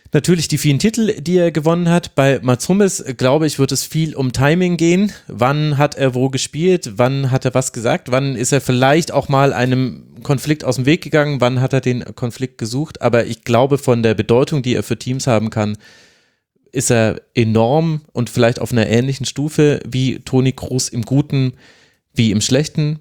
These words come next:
wie man das vielleicht sehen kann. Und ich finde das sehr gut, dass du vorhin diesen Exkurs gemacht hast.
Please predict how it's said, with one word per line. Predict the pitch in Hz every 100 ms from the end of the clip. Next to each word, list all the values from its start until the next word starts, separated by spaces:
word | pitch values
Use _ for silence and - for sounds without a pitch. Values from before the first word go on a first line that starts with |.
| -
wie | 120
man | 120
das | 117
vielleicht | - 117 -
sehen | 117 117
kann. | 123 113
Und | 123 120 - -
ich | - -
finde | 117 113
das | 107
sehr | 131 135
gut, | 135
dass | 117
du | -
vorhin | 113 113
diesen | 107 107
Exkurs | - - - 131
gemacht | 120 110 - 110
hast. | 104